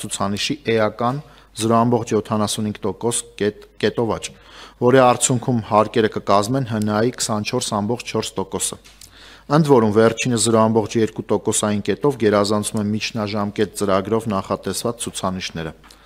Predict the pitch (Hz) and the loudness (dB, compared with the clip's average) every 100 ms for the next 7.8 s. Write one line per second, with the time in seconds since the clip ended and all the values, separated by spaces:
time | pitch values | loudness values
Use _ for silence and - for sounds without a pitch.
0 | - - - - 120 127 - 143 175 131 | -20 -20 -18 2 4 4 2 2 4 4
1 | 123 120 120 - 120 107 101 - 123 123 | 6 6 4 2 2 4 2 2 2 4
2 | 165 156 - 104 92 90 87 87 110 123 | 2 2 0 0 0 0 -6 -2 -2 0
3 | 120 139 120 104 117 107 101 95 107 104 | 0 0 -2 -2 0 2 0 0 -2 -2
4 | - 110 95 95 101 101 - 104 90 95 | -4 -4 -2 -2 -2 0 0 0 0 -2
5 | 95 104 101 101 95 101 92 113 139 - | 0 -2 -2 -2 -4 -8 -2 0 0 -4
6 | - - - - 123 117 117 131 131 - | -16 -20 -20 -6 0 2 2 2 0 -8
7 | - 104 - 110 107 - 82 - | -6 -4 -2 -2 -2 -6 -10 -12